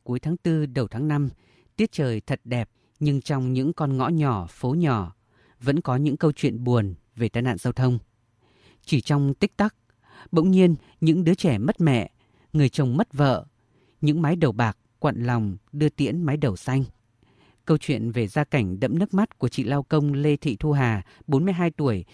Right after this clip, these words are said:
bị tài xế say xỉn đâm chết khi đang quét rác, chưa kịp lắng xuống, thì hàng nghìn người lại bật khóc, tiễn đưa hai người phụ nữ bốn mươi ba tuổi tử vong sau vụ tai nạn do tài xế sử dụng rượu bia gây ra tại hầm Kim Liên.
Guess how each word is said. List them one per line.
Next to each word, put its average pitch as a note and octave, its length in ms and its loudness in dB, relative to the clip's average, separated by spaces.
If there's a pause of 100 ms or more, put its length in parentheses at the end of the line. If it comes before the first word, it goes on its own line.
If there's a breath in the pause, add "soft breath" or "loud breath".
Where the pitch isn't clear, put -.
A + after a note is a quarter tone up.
(200 soft breath)
bị D3+ 140 0
tài C3 180 0
xế C3+ 260 0
say F#3 240 0
xỉn G#2 420 -4
đâm C#3+ 180 0
chết G3+ 240 2 (320 soft breath)
khi C3 200 -2
đang A#2+ 200 -2
quét E3+ 200 -2
rác, E3+ 280 0 (300)
chưa G3 180 2
kịp B2+ 200 -4
lắng G#2 180 -6
xuống, C3+ 340 -2 (460 soft breath)
thì C3+ 260 2
hàng D3 340 0
nghìn D3 160 2
người C#3 320 4 (240 soft breath)
lại A#2+ 240 -2
bật - 260 -4
khóc, F#3+ 240 -4 (380 soft breath)
tiễn E3+ 220 2
đưa D#3+ 180 2 (100)
hai F#3 180 -2
người E3 140 4
phụ B2 180 -6
nữ C3+ 300 -2
bốn D3+ 220 0
mươi F3+ 100 -2
ba D#3+ 160 0
tuổi A#2 340 -2 (300 soft breath)
tử B2 160 2
vong C3 300 -2
sau C#3 220 -4
vụ B2+ 280 -2
tai D3 140 -2
nạn B2 260 -2 (260 soft breath)
do C3+ 220 -2
tài A2 260 -4
xế C3 320 -2
sử D3+ 180 -4
dụng A#2 200 -4
rượu A#2 220 -6
bia C3+ 240 -2
gây B2 180 -2
ra B2 280 -4
tại A2 140 -4
hầm A#2 120 -2
Kim B2 200 -4
Liên. B2 240 0